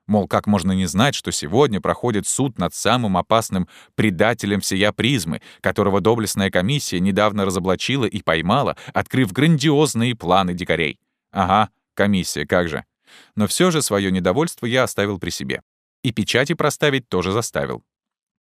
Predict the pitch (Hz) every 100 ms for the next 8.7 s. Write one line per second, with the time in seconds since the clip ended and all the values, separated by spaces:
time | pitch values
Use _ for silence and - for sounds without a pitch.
0 | _ _ - 170 139 107 92 92 139 123
1 | - 113 120 92 82 92 95 92 85 85
2 | 78 60 - _ _ _ - - - 131
3 | 117 - 90 87 90 139 123 127 117 95
4 | 90 85 90 82 80 82 78 - 85 -
5 | 73 - _ _ - 87 113 110 92 87
6 | 85 80 82 73 - 57 50 - _ _
7 | _ 107 113 - 107 117 165 123 104 101
8 | 101 98 117 175 - 71